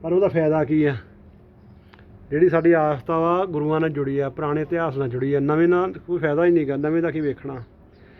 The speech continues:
ਆਹ ਦੇਖੋ ਪੁਰਾਣੇ ਕਲਚਰ ਦਾ ਘਰ। ਤੇ ਹੁਣ ਤੁਹਾਨੂੰ ਸਾਰਾ ਦਿਖਾਉਂਦੇ ਆ ਆਲੇ ਦੁਆਲੇ ਚੱਲ ਕੇ। ਆਹ ਨੌਜਵਾਨ ਹੱਟੇ ਕੱਟੇ, ਕੋਈ ਉਹ ਨਸ਼ਾ ਨਹੀਂ ਖਾਂਦੇ, ਕੋਈ ਉਹ ਲੜਾਈ ਝਗੜਾ ਨਹੀਂ ਕਰਦੇ ਤੇ ਕੋਈ ਰੌਲਾ ਗੋਲਾ ਨਹੀਂ।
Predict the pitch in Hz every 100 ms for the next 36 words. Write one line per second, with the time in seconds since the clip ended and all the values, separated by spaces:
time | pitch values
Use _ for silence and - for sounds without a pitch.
0 | - - 160 160 175 170 170 170 151 147
1 | 143 131 147 131 147 156 139 143 143 -
2 | - _ - - - - - 156 156 165
3 | 202 190 - 165 175 190 190 196 185 170
4 | 147 147 139 151 170 - 147 147 147 147
5 | 151 139 139 147 139 117 - - - -
6 | - - - - 156 151 143 135 143 143
7 | 156 147 135 131 151 147 143 151 147 127
8 | 143 139 143 143 143 139 143 147 139 135
9 | 135 143 147 131 131 135 127 139 135 139
10 | 135 127 120 117 120 120 120